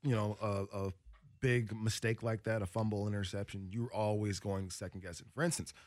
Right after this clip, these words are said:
the Seattle Seahawks, man, for a long time were use-, was using that cross pattern or that, that slant,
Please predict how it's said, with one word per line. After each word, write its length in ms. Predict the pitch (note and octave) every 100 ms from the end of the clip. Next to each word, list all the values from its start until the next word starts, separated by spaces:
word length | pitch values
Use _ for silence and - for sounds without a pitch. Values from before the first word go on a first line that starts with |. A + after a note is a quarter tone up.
| - - -
the 60 |
Seattle 520 | G#2 C3 E3 E3+ C#3 A#2+
Seahawks, 680 | - F3 D3+ A#2 F#2+ - -
man, 360 | C3 A#2+ A2+ A2 -
for 380 | C#3 A#2+ A#2 A2+
a 60 | G#2
long 300 | G2+ C3 D#3
time 300 | D3 D#3 C#3+
were 80 | A2
use-, 300 | G#2 C#3+ B2+
was 120 | G#2+
using 220 | C#3+ C3
that 160 | A2+ G#2
cross 280 | - C3 -
pattern 300 | A#2 G#2 A2
or 160 | A2
that, 240 | G#2+ G2 G2
that 160 | G2
slant, 360 | - A#2+ C#3